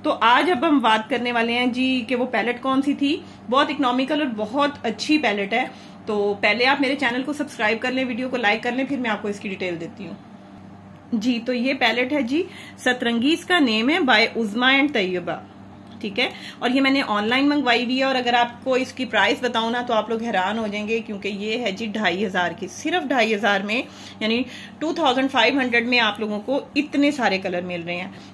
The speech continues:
और इसकी डिटेल मैं पहले भी अपने चैनल पे आप लोगों को दे चुकी हुई हूँ, कोई लिंक या इस तरह से मेरे पास नहीं है। ऑनलाइन आप भी चेक कर लें इनका पेज, तो आपको मिल जाएगा।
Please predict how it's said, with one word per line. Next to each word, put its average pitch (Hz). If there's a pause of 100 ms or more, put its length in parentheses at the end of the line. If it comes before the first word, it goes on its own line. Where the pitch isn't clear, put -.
और 202
इसकी 247
डिटेल 220
मैं 254
पहले 226
भी 269
अपने 240
चैनल 196
पे 202
आप 196
लोगों 202
को 208
दे 175
चुकी 190
हुई 202
हूँ, 226
कोई 208
लिंक 208
या 214
इस 208
तरह 208
से 220
मेरे 202
पास 214
नहीं 214
है। 214
ऑनलाइन 196
आप 175
भी 220
चेक 226
कर 196
लें 208
इनका 226
पेज, 202
तो 247
आपको 196
मिल 170
जाएगा। 196